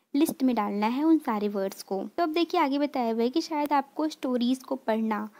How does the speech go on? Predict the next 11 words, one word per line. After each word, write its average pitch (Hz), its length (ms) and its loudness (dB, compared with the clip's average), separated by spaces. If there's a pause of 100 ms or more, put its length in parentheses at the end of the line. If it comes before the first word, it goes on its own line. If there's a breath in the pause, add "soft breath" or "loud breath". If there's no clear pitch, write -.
(320 loud breath)
और 269 80 0
स्टोरीज 262 400 0
को 339 140 -6
सुनना 247 380 0
जो 226 200 -2
है 269 280 0 (200)
अच्छा 254 220 -4
लगता 220 280 -2
होगा, 208 400 -2
और 233 120 -4
आपको 214 360 -2